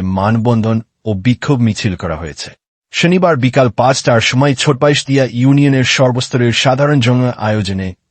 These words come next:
চিহ্নিত সন্ত্রাসী, মামলাবাজ, মাদকাসক্ত ও ভূমিদস্যু বাইজিদ আহমেদ কালু বাহিনীর নেতৃত্বে শূন্য তিন নং ছোটবাইশদিয়া ইউনিয়ন পরিষদ কার্যালয় ভাঙচুর, সরকারি মালামাল লুটপাট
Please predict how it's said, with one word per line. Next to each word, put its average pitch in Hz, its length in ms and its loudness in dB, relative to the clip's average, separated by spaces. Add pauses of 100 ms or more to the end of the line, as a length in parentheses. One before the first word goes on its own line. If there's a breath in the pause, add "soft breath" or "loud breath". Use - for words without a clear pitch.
চিহ্নিত 151 360 2
সন্ত্রাসী, 101 600 -2 (280)
মামলাবাজ, 92 640 -2 (280)
মাদকাসক্ত 123 640 -2 (180)
ও 113 100 0
ভূমিদস্যু 143 560 0
বাইজিদ 117 480 0
আহমেদ 143 380 0
কালু 131 260 2
বাহিনীর 120 440 2
নেতৃত্বে 117 500 0 (320 loud breath)
শূন্য 160 400 2
তিন 160 240 2
নং 156 200 2
ছোটবাইশদিয়া 135 760 0
ইউনিয়ন 143 440 2
পরিষদ 131 420 -2
কার্যালয় 104 520 0
ভাঙচুর, 82 340 -8 (280)
সরকারি 175 440 0
মালামাল 139 400 2
লুটপাট 123 420 0